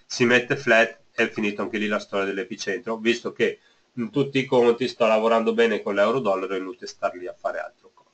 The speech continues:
altre cose. Sterlina franco svizzero, che la settimana scorsa ha pagato benissimo. Partiamo dal weekly.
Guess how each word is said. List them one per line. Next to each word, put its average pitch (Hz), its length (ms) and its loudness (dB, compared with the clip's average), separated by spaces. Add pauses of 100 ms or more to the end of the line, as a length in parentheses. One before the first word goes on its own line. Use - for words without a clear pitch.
altre - 300 -8
cose. - 340 -20 (640)
Sterlina 147 440 2
franco 123 300 0
svizzero, 160 640 -2 (2250)
che - 120 0
la 131 100 8
settimana 127 300 2
scorsa 127 300 0
ha 107 40 2
pagato 117 380 2
benissimo. 131 580 0 (920)
Partiamo 127 320 0
dal 127 140 4
weekly. 135 480 2